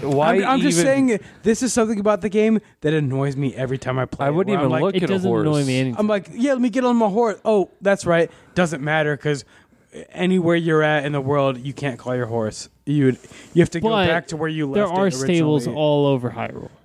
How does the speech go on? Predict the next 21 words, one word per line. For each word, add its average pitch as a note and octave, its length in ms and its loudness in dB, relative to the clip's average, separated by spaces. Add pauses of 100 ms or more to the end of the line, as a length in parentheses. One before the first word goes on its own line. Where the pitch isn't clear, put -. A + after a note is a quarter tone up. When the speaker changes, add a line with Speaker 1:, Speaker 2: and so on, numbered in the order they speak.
Speaker 2:
Yeah, E3 340 2
but C#3 180 2
not. D3+ 400 0
I D3+ 80 0
mean, D3 240 4
it's C3 160 -8
too. C3+ 260 -6 (300)
It C3+ 120 -2
sucks. - 460 -8
Speaker 1:
I C#3+ 120 -2
mean, D#3 180 2
but D3 160 0
you C#3+ 140 0
can F#3+ 160 2
just C3+ 200 0
scale C#3 460 2
a A2+ 60 2
ninety A#2+ 380 0
degree A2+ 360 0
cliff C3+ 320 -2
face. - 540 -6